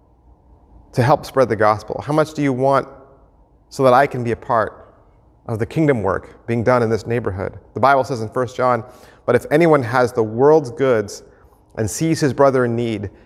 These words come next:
yet closes his heart against him, how does God's love abide in him?" I want you to notice one last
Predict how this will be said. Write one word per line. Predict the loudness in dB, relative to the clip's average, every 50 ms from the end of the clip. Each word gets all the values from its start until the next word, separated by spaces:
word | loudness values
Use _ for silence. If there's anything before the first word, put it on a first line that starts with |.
| _
yet | 0 0 0 0
closes | -4 -2 2 6 6 6 6 4 2 0 0
his | -4 -6
heart | -4 0 2 4 4 4 2 -2
against | -6 -4 -2 0 -2 -2 -2 -8 -10
him, | -10 -10 -10 -12 -14 -18 _ _ _ _ _ _
how | 0 4 4 4 4
does | 4 2 0 0
God's | 0 2 2 2 2 0
love | 0 0 2 2 0 0 -4
abide | -6 -4 -2 -2 -2 -2 -4 -6 -8 -10
in | -10 -10 -10
him?" | -10 -12 -12 -14 -18 -20 _ _ _ _ _ _ _ _ _ _ _ _ _ _ _ _ _ -20 _ _ _ _ _ _ _ _ _ _ _ -20 _ -20 -20 -20 -20 -20 -20 -6 -2
I | 0
want | 2 4 4 2 2
you |
to | 2 2
notice | 2 2 2 0 0 -2
one | -2 0 0
last | 0 0 -2 -2 -6 -12 -16 -20 -20